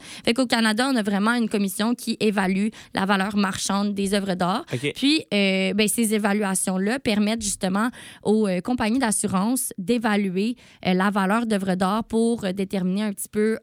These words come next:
Speaker 1: OK, on, on assure à combien, ça va coûter combien les assurances
Speaker 2: Ouais.
Speaker 1: pour vol, bris,
Speaker 2: Ok.
Speaker 1: et cetera.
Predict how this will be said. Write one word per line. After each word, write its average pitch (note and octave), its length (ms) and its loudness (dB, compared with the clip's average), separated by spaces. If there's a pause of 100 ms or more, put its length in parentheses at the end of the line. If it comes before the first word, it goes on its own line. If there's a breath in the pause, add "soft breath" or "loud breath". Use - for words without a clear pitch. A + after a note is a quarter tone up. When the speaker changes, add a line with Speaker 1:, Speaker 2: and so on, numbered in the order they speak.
Speaker 1:
OK, F#3 140 -4
on, G3 260 -4
on G3 160 -2
assure A3 340 -2
à F#3 100 -2
combien, G3 520 -2
ça G3 140 -2
va F#3 100 -2
coûter - 240 -8
combien G3 260 -2
les G3 160 0
assurances F#3+ 500 0
Speaker 2:
Ouais. A3+ 120 2
Speaker 1:
pour G3 120 0
vol, F#3 360 -2
bris, F3 480 -6
Speaker 2:
Ok. - 60 -4
Speaker 1:
et B2+ 40 -4
cetera. - 340 -8